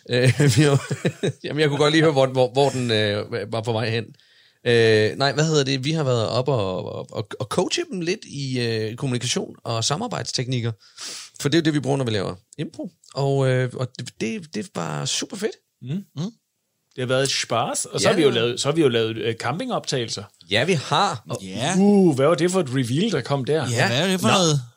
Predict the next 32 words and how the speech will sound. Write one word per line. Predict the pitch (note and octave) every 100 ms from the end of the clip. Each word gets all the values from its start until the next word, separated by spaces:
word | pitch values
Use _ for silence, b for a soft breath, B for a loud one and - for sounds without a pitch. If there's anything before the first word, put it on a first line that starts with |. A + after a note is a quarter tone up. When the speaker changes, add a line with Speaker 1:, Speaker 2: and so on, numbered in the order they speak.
| _
Speaker 3:
Hvad | C3
var | E3+ G#3+
det? | F#3 G#3
Speaker 1:
Hvad | F#3+
er |
det | D3 F3+
for | D4+
Speaker 2:
Ja, |
Speaker 1:
noget, | A3+ D#3+
Speaker 2:
hvad, | C3
Speaker 1:
Rasmus? | A#2+ A#2+ C#3 A#2
Speaker 2:
hvad |
Speaker 1:
Hvad | A2+
Speaker 2:
er |
Speaker 1:
er | F#3
Speaker 2:
det | C4+
der | -
for |
Speaker 1:
camping? | - - D4
Speaker 2:
noget? | A3 G#3
Speaker 1:
Hvad | B2
er |
nu | D#4+ -
det? | A#2+ E4
Speaker 2:
Hvad |
er | G#3+
nu | A#3
det | G#3+
for | G#3
noget? | F#3+ F#3 B B
Ja, | B2
men | A#2+